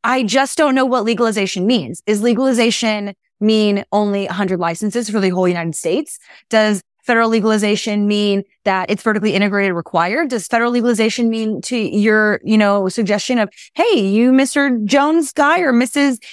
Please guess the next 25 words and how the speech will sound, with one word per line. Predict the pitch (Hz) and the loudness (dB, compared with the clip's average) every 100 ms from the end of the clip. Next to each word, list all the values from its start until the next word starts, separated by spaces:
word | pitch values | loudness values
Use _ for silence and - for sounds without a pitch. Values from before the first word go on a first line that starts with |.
| - | -2
you | 254 | 2
know, | 254 254 | 2 2
Betty | 208 269 277 | 0 0 2
gal, | 277 285 320 | 2 2 4
you | 262 269 | 4 4
wanna | 277 262 | 4 2
grow | 262 277 | 0 0
in | 277 | -2
your | 269 | -2
home, | 233 269 311 | 0 2 4
you | 269 | 4
wanna | 254 247 | 2 2
make | 240 | 0
a | 247 | 0
website, | 240 240 302 | 0 0 -2
and | 285 | 0
you | 262 | 2
wanna | 233 | 2
sell | 214 233 | 0 -2
people | 262 220 262 | -2 -2 0
direct | 220 262 - | 0 0 -2
to | |
consumer | 247 247 - 254 277 | -2 -2 0 0 0
on | 254 | 2
your, | 240 214 | 2 2